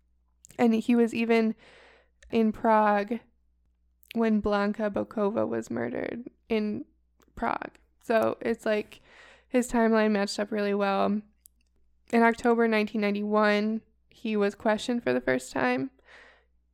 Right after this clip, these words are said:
And he admitted that he hung out with prostitutes for his stories and that maybe he paid them for sex a few times, but he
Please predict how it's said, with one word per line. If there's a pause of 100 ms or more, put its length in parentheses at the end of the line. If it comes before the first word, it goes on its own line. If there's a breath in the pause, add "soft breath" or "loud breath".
And
he
admitted
that
he
hung
out
with
prostitutes
for
his
stories
and
that
maybe
he
paid
them
for
sex
a
few
times,
but
he